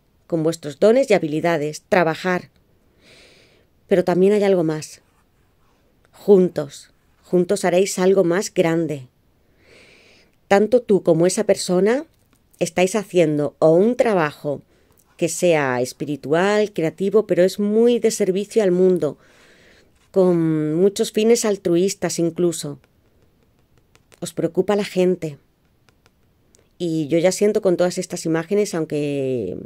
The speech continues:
hay hombres, mucha energía de la divina femenina. Madres. Madres con muchos sentimientos, con ganas de tener una familia. Eso es lo que yo siento. No os rindáis.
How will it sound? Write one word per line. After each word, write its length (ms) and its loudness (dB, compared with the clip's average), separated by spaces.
hay 220 -2
hombres, 520 2
mucha 280 0
energía 680 2
de 120 0
la 120 0
divina 280 -2
femenina. 640 -4
Madres. 580 -2
Madres 420 -2
con 160 -2
muchos 320 -2
sentimientos, 880 -4
con 180 2
ganas 280 2
de 80 2
tener 260 0
una 160 0
familia. 640 -4
Eso 200 -6
es 120 -4
lo 100 -2
que 120 -6
yo 120 -2
siento. 540 -4
No 200 2
os 80 2
rindáis. 600 -6